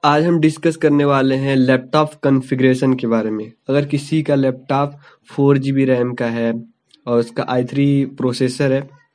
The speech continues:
that means कि जो मार्केट में, अ,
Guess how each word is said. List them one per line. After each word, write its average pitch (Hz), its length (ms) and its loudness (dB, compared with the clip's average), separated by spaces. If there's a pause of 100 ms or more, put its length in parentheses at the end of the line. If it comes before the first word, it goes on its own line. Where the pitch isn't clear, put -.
(380)
that 120 260 0
means 131 180 2
कि 131 140 -4
जो 117 460 0 (380)
मार्केट 120 420 0
में, 127 300 2 (220)
अ, 113 180 -2